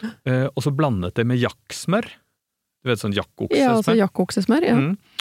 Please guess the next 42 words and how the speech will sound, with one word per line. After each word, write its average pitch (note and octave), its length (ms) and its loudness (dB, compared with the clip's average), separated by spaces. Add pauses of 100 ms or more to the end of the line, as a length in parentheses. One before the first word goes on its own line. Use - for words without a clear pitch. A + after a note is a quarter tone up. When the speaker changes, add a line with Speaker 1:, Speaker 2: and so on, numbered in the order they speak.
(160)
Speaker 1:
Og C3 80 -6
så D3+ 80 -2
lagde B2+ 160 0
han B2 160 0
sånne B2+ 200 0
baller C3 360 -2
som - 160 -6
han C#3 80 -4
kastet - 240 -4
opp G#2+ 120 -2
i A#2 40 0
luften, D#3 320 -2 (540)
som D#3 280 -2
jo C#3 160 2
må C3 180 2
være A2 200 2
litt G#2 100 0
sånn A2 160 0
som A2 140 0
de, G#2+ 120 2 (280)
sånne A#2 200 0
baller F2 240 -2
som G#2+ 120 -6
vi F#2 160 -2
gir E2+ 80 -6
til G2+ 120 -6
meisen, E2 440 -6
sånne C3+ 160 -6
meisballer, A2+ 560 -2
på A#3 80 2
en B3 80 0
Speaker 2:
Ja. D#3 80 -2
Speaker 1:
måte. F#3 200 -4 (480)
Og C#3+ 80 0
så D#3 260 0
spiste - 360 -4
de A2+ 80 2
opp A2+ 100 -4
det, F#3 160 0 (360)
og B2+ 140 -2
da A2+ 260 -2 (400)
var A2 280 -2